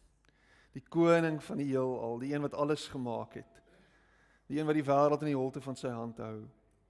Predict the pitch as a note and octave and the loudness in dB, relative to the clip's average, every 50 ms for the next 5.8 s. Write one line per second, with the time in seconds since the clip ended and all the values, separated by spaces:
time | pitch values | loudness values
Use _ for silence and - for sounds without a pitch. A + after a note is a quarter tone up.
0 | _ _ _ _ _ _ _ _ _ _ _ _ _ _ - C#3+ B2+ - - - | _ _ _ _ _ _ _ _ _ _ _ _ _ _ -4 -4 -4 -4 -6 0
1 | D#3+ D#3 E3 D#3+ D#3 D#3 D3+ D#3 C#3+ - D3 - C#3+ B2+ - - C#3+ C3 B2+ A#2+ | 2 4 6 6 6 4 2 -2 -4 -4 -8 -8 -10 -10 -6 -4 -4 -4 -4 -4
2 | A#2 A#2 - C3 - - - C3 C3 C3+ C3+ C3 B2+ A2+ A2+ A2 A2+ A2+ - - | -6 -8 -10 -14 -12 -8 -6 -4 -4 -4 -4 -4 -4 -4 -2 -2 -2 -2 -4 -6
3 | - - - - - - _ _ _ _ _ _ _ _ _ _ _ _ _ _ | -12 -16 -20 -20 -20 -20 _ _ _ _ _ _ _ _ _ _ _ _ _ _
4 | _ _ _ _ _ _ _ _ _ _ _ _ _ _ _ _ _ _ _ - | _ _ _ _ _ _ _ _ _ _ _ _ _ _ _ _ _ _ _ -8
5 | C#3 C3+ - D3 D3 D3+ D3+ D3+ C#3+ - - - C#3+ C#3 C3+ | -8 -6 -4 -4 -2 -2 -2 -2 -2 -4 -8 -8 -6 -6 -6